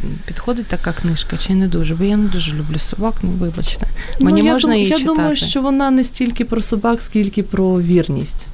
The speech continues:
Speaker 2: про відданість. От, е, ц-, як кажуть, собача вірність. Я думаю, що і котик, і папушка, якщо в тебе було, <laughs> тобі теж буде цікаво.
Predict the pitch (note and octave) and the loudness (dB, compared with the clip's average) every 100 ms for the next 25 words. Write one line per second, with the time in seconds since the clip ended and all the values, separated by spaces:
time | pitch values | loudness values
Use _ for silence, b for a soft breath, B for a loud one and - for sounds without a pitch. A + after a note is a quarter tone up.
0 | - F3+ F3+ F#3+ D#3 D3 C#3+ D#3 - - | 0 2 4 2 2 0 0 -2 -4 -4
1 | D#3 D#3 - - D#3+ D3+ D3 C#3+ D3 - | -4 -4 -4 0 2 2 2 0 -4 -8
2 | - F3+ E3+ A3+ B3 F#3 - D#3+ D#3 - | -4 0 2 4 2 0 0 0 0 0
3 | D3+ D3 D3+ C#3+ - - G3 A3 A3 - | 0 2 2 0 -2 -4 0 2 2 0
4 | - G#3+ G#3 B3 B3+ - G3+ F#3+ G3+ F3+ | 0 0 2 0 2 0 -2 -2 -4 -2
5 | A3 A#3 - G3 F3+ - - G3 F3+ G#3 | 0 0 2 0 2 0 0 2 4 4
6 | C5 A4 G4+ - F4+ - F#4 G#4 F4 D#4 | 4 2 0 -4 -4 -4 -4 -2 -2 0
7 | D4+ E4+ D4+ A#3+ G#3 F#3+ F#3+ - - C#3+ | 0 2 0 0 0 -2 -4 -8 -8 -6
8 | C3 | -6